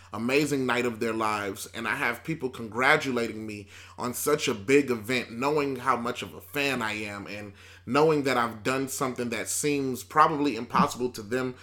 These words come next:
from their perspective. Or I jumped out on faith and did something that everybody else is like, "But you did it." And, and while you're getting congratulated,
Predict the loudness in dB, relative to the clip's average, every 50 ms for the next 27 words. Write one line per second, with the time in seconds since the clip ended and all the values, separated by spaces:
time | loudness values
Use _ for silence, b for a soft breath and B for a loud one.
0 | B B B B -4 -2 0 2 2 2 2 2 0 -4 -4 -2 -2 -2 -2 -2
1 | -6 -8 -10 -10 -10 -12 B B B B B B -2 0 2 2 2 2 2 4
2 | 6 6 6 6 4 -2 -8 -8 -4 4 4 4 4 4 4 4 6 6 4 2
3 | 0 0 2 2 2 2 2 0 -4 -8 -4 0 2 2 2 2 0 -2 -4 -4
4 | -4 -4 -4 -4 -4 -4 -4 -4 -4 -2 -2 -2 0 0 0 0 0 0 0 0
5 | -2 -4 -6 -6 -4 -2 -2 -2 -4 -6 -8 -6 -6 -4 -4 -4 -6 -6 -8 -2
6 | -2 0 0 0 -2 -4 -6 B B B B B B B -6 -4 -4 -4 -4 -4
7 | -4 0 4 4 6 6 4 2 0 -2 -4 -2 0 0 0 0 -2 -4 -6 -10
8 | -10 -8 -6 -2 0 2 2 2 0 -4 -2 -2 -2 -2 -2 -2 -4 -6